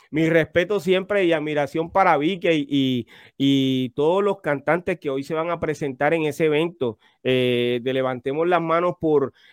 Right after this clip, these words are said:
eh, Manny Montes. Eh, Vicky, ¿cómo te sientes? ¿Cómo se siente Vicky?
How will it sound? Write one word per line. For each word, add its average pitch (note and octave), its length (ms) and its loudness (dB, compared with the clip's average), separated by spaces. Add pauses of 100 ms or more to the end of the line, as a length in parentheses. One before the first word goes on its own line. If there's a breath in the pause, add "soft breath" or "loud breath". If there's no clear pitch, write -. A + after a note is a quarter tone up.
eh, B2+ 720 0
Manny E3+ 280 4
Montes. E3 540 -2 (300 soft breath)
Eh, D3+ 300 6
Vicky, G3 360 4
¿cómo G#3 300 4
te A3 140 2
sientes? G#3+ 340 4
¿Cómo G3+ 180 2
se B3 120 2
siente A#3+ 320 2
Vicky? F3+ 420 2